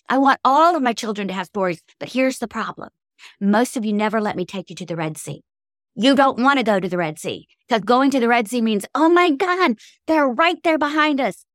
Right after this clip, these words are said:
The enemy is going to swallow us up.' And we've never seen the Red Sea part before. God's going to swallow. And you get your Red Sea moment. We get the Red Sea moments because there's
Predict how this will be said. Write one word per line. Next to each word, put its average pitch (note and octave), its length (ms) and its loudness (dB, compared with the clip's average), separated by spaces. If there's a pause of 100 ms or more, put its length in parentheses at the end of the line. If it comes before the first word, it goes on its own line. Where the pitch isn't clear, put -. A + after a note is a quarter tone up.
(100)
The C#4 180 -8
enemy F4 500 0
is C4 120 -2
going C#4 340 -2
to C4+ 80 -10
swallow D#4 560 0
us D#4 140 -2
up.' C4+ 160 -6 (680)
And A3+ 120 -10
we've G3+ 160 -8
never F#4 460 0
seen D#4 340 -2
the A#3 80 -2
Red G3+ 240 -4
Sea F#3 120 -14
part F#3+ 300 -12
before. - 460 -16 (920)
God's F#3 280 -12
going - 320 -16
to - 80 -18 (760)
swallow. D#3 380 0 (200)
And B3 140 2
you B3 220 2
get E4+ 240 2
your B3 180 -2
Red C4 260 2
Sea C4+ 220 -6
moment. B3 440 -2
We A#3 80 -6
get C#4 260 -4
the C4 100 -6
Red C4+ 220 -2
Sea C4+ 100 -10
moments D#4 380 -4
because C4 300 -4
there's B3+ 240 -2